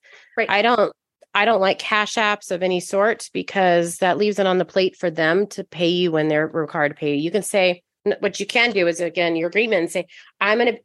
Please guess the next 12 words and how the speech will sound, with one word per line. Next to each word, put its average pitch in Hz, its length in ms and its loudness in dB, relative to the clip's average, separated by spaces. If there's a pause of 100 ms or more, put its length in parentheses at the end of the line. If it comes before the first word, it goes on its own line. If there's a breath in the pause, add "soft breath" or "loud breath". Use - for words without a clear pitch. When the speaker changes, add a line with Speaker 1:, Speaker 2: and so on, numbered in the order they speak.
(140)
Speaker 2:
I 202 80 2
need 240 160 0
to 247 80 0
have 202 220 0
my 196 160 0
Venmo. 180 520 0
I 202 120 -2
need 196 120 -4
to 202 80 -2
ha-, 190 120 -6
be 180 180 -6
Venmo'd 175 580 0